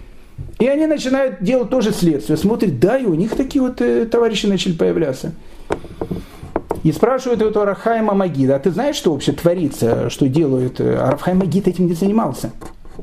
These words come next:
Ну, не занимался, потому что он был, ну, потому что он был тоже, э, видимо, великий человек. Ну, то, то есть, ну, как бы, он этими вещами не занимался. И он говорит, «Слушайте, я, ну, и, ну, как бы мы так другими вещами занимаемся. Мы же не знаем, что там,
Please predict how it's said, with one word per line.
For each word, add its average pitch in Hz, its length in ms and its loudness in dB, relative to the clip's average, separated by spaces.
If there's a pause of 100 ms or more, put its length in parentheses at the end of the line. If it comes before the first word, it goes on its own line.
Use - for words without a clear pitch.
(140)
Ну, 165 80 8
не 208 140 2
занимался, 220 540 2
потому 139 140 0
что - 160 2
он 190 120 2
был, 156 260 2
ну, 165 120 4
потому 170 160 0
что 170 120 0
он 156 60 0
был 135 140 2
тоже, 254 320 2 (760)
э, 123 600 0
видимо, 156 380 2
великий 160 380 0
человек. 190 480 2
Ну, 185 140 2
то, 233 140 0
то - 120 2
есть, 202 120 -2
ну, 220 60 0
как 160 160 0
бы, 139 240 -2
он 311 220 2
этими 294 260 2
вещами 220 340 0
не 262 160 2
занимался. 175 540 0
И 135 60 2
он 180 120 2
говорит, 170 180 -2
«Слушайте, - 300 -6
я, 151 420 0 (580)
ну, 143 80 -2
и, 135 100 0
ну, 135 120 -2
как 143 140 0
бы 135 100 0
мы 165 180 4
так 143 240 -2
другими 156 560 2
вещами 190 320 0
занимаемся. 131 500 0
Мы 131 60 -2
же 127 80 -2
не 160 100 4
знаем, 226 220 0
что 180 220 2
там, 135 240 0